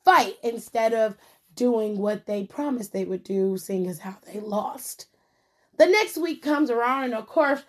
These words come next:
after Nino Brown was done with vacation, being naked on the beach with his wife, as he put it,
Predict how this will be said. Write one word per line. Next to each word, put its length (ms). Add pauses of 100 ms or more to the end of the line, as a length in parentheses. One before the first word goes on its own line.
(280)
after 260
Nino 380
Brown 320
was 100
done 300
with 100
vacation, 720 (300)
being 320
naked 300
on 160
the 80
beach 260
with 140
his 100
wife, 360
as 180
he 160
put 220
it, 140